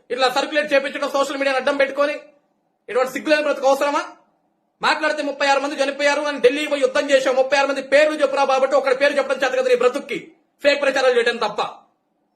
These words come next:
ఎవడన్నా రాష్ట్రం బాగుండాలని కోరుకుంటాడు జగన్మోహన్ రెడ్డి? నువ్వెక్కడ మనుషురా బాబు? ఎప్పుడు విధ్వంసం కోరుకుంటావు, సర్వనాశనం కావాలని కోరుకుంటావు, ప్రజలు ఇబ్బందులు పడాలని కోరుకుంటావు, ప్రజలు సర్వనాశనం అయిపోవాలని కోరుకుంటావు. నీలాంటి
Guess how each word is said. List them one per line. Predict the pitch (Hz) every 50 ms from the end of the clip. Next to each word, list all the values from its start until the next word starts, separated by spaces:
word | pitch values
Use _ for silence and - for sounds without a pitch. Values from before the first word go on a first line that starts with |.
| _ _ _ _ _ _ _ _ _ _ _ _ _ _
ఎవడన్నా | - 233 285 330 339 320 302 320
రాష్ట్రం | 320 311 339 330 311 311
బాగుండాలని | 311 302 311 311 302 294 277 269
కోరుకుంటాడు | 247 240 233 240 220 202
జగన్మోహన్ | 214 202 202 196 185 170 180
రెడ్డి? | 180 208 277 302 285 - - _ _ _ 165
నువ్వెక్కడ | 220 247 311 311 311 320 311 311
మనుషురా | 302 285 - 262 247 233 233
బాబు? | 240 254 254 240
ఎప్పుడు | 226 - 302 262 208
విధ్వంసం | 190 - 320 330 320 330 302 277
కోరుకుంటావు, | 247 233 - 233 202 214 196 -
సర్వనాశనం | 226 240 240 226 226 269 285 320 311 302 294
కావాలని | 277 269 269 262 247
కోరుకుంటావు, | 240 233 233 233 208 240
ప్రజలు | 262 302 285 254
ఇబ్బందులు | - 285 311 311 302 294
పడాలని | 277 277 269 254 247 247
కోరుకుంటావు, | 240 240 220 247 220 175 - - - - -
ప్రజలు | 262 294 330 320 311
సర్వనాశనం | 269 269 247 202 220 254 311 311 277 247
అయిపోవాలని | 220 - 214 208 208 208 180 175
కోరుకుంటావు. | 165 - 175 170 170 143 135 - _ _ _ _ _ _ _ _ -
నీలాంటి | 214 294 311 320 320 -